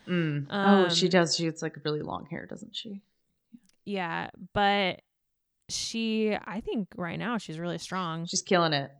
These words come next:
Speaker 1: Yeah.
Speaker 2: Mm-hmm. And I just don't think they're showing her very much. Like, I think
Speaker 1: Mm-hmm.
Speaker 2: she seems really cool. I
Speaker 1: Oh,
Speaker 2: just
Speaker 1: yeah.
Speaker 2: don't think
Speaker 1: She's,
Speaker 2: that
Speaker 1: she's
Speaker 2: they're
Speaker 1: too boring,
Speaker 2: focusing
Speaker 1: you
Speaker 2: on
Speaker 1: know?
Speaker 2: her. I, yeah, I don't
Speaker 1: No.
Speaker 2: think she is. She's not getting into screaming
Speaker 1: No
Speaker 2: matches,
Speaker 1: drama.
Speaker 2: you know?
Speaker 1: Mm-hmm.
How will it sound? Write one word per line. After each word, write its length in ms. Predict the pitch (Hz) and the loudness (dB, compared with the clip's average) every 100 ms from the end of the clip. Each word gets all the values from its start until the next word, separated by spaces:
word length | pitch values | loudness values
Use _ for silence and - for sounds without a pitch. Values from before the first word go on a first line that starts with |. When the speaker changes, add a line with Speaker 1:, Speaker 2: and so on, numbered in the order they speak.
| - | -8
Speaker 1:
Yeah. 280 | 156 143 151 - _ _ _ - | -4 -2 -4 -12 _ _ _ -4
Speaker 2:
Mm-hmm. 340 | 202 185 175 180 | -2 -2 -4 -4
And 140 | 214 | -2
I 80 | 220 | -2
just 120 | 240 | -2
don't 120 | 285 247 | -2 0
think 120 | 208 | 0
they're 100 | 190 | -2
showing 320 | - 190 196 | -2 0 0
her 100 | 180 | -4
very 200 | - - | -8 -10
much. 280 | 123 104 - | -10 -12 -8
Like, 100 | 196 190 | -4 0
I 60 | |
think 140 | 165 156 | 0 0
Speaker 1:
Mm-hmm. 120 | 147 | -2
Speaker 2:
she 540 | 202 190 185 180 185 - _ _ _ | -4 -2 -2 -2 -4 -8 _ _ _
seems 300 | - 196 269 | -8 -4 -2
really 240 | 294 180 - | 0 -2 -4
cool. 500 | - 247 185 175 190 _ _ _ _ | 0 2 4 4 0 _ _ _ _
I 100 | 190 | -4
Speaker 1:
Oh, 80 | 185 | 0
Speaker 2:
just 100 | 240 | 0
Speaker 1:
yeah. 80 | 165 | 0
Speaker 2:
don't 360 | 165 165 165 165 - _ _ _ | -2 -2 -4 -6 -12 _ _ _
think 120 | 165 | -6
Speaker 1:
She's, 160 | 165 180 | -2 -2
Speaker 2:
that 160 | 185 165 | -4 -4
Speaker 1:
she's 240 | - 175 | 0 0
Speaker 2:
they're 80 | 185 | 0
Speaker 1:
too 160 | 196 196 | 0 0
boring, 420 | 180 175 156 143 | 2 0 0 -2
Speaker 2:
focusing 380 | 143 165 - 147 | -4 -8 -10 -8
Speaker 1:
you 40 | |
Speaker 2:
on 120 | 165 | -6
Speaker 1:
know? 60 | 165 | -8
Speaker 2:
her. 200 | - - | -8 -10
I, 80 | - | -4
yeah, 160 | 214 180 | 0 2
I 40 | |
don't 140 | 196 254 | 2 2
Speaker 1:
No. 20 | |
Speaker 2:
think 140 | 277 262 | 0 -2
she 280 | 196 196 | -4 -2
is. 240 | 196 180 170 - _ _ | 0 -2 -6 -18 _ _
She's 200 | - 269 | -6 -2
not 200 | 294 302 262 | 4 4 6
getting 200 | 254 226 | 6 6
into 160 | 202 | 4
screaming 380 | 185 - 339 240 | 0 0 2 6
Speaker 1:
No 80 | 180 | 6
Speaker 2:
matches, 140 | 151 | 6
Speaker 1:
drama. 360 | 170 156 147 127 | 8 8 8 4
Speaker 2:
you 60 | |
know? 320 | - 175 175 180 | 2 2 2 2
Speaker 1:
Mm-hmm. 380 | 180 170 165 | 2 0 -2